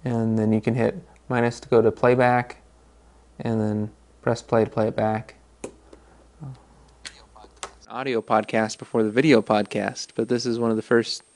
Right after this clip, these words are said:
tests right now to see if the, uh,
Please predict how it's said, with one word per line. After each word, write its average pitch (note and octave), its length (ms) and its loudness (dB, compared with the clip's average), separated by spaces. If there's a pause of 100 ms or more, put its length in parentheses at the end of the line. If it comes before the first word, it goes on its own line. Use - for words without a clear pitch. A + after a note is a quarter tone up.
tests - 600 0
right C3+ 280 4
now C3+ 440 4 (440)
to A2+ 180 2
see B2 420 0
if A2 300 0
the, G#2 420 2 (760)
uh, G#2+ 240 -4